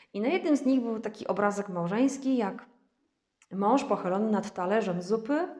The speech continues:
widząc, że, y, jest tam coś zielonego, jakaś pietruszka prawdopodobnie, pyta swojej żony:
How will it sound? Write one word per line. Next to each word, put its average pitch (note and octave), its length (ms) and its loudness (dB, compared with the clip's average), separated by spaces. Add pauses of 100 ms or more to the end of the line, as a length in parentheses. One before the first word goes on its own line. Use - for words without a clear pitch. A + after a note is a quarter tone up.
(920)
widząc, G#3 440 -2
że, G3+ 460 0
y, F#3 260 -6 (260)
jest F#3+ 240 -10
tam E3+ 320 -8 (760)
coś G3+ 200 -6
zielonego, E3+ 680 -4
jakaś E3+ 300 -4
pietruszka - 540 -8
prawdopodobnie, F3 840 -4
pyta E4+ 320 -6
swojej G3 440 -4
żony: F3 640 -4